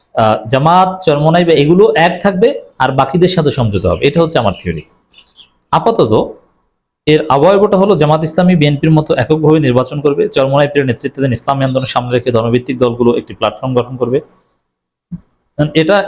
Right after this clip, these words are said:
এ-, এরকম যদি করে যে ধর্ম, চরমনাই পীরের নেতৃত্বাধীন ধর্মভিত্তিক দলগুলো একটা প্ল্যাটফর্ম আর জামাত সেখানে নাই, এটা জামাতের জন্য আরেক ক্রাইসিস জন্ম দেবে। জামাত কেন নাই তাদের সাথে?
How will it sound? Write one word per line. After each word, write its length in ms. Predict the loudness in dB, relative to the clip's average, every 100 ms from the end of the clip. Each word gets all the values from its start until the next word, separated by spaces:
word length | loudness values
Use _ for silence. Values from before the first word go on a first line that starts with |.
| -2
এ-, 160 | 0 2
এরকম 260 | 2 2 2 2
যদি 160 | 2
করে 260 | 2 2 2 0 -8 -20 _ 0
যে 120 | 0 2
ধর্ম, 160 | 0 0 -4 -6 -2
চরমনাই 360 | 0 2 0
পীরের 200 | 0 0 0
নেতৃত্বাধীন 540 | -2 -4 0 0 2
ধর্মভিত্তিক 420 | 2 2 0 0 2
দলগুলো 280 | 2 2 0
একটা 160 | 0
প্ল্যাটফর্ম 480 | -2 -2 -2 -4 -6 -8 _ _ _ _ _ _
আর 100 | -4 0
জামাত 280 | 0 0 0
সেখানে 320 | -2 0 0
নাই, 180 | 0 -2 -4
এটা 140 | -2 0
জামাতের 360 | 2 0 0
জন্য 160 | -2 0
আরেক 180 | 0 -2
ক্রাইসিস 360 | -2 -2 -2 -6
জন্ম 200 | -4 -4 -4
দেবে। 140 | -8 -14 _ _ _ _ _ _ _ _ _
জামাত 320 | 0 2 2 2
কেন 120 | 2 2
নাই 120 | 0
তাদের 240 | 0 -2 -2
সাথে? 180 | -8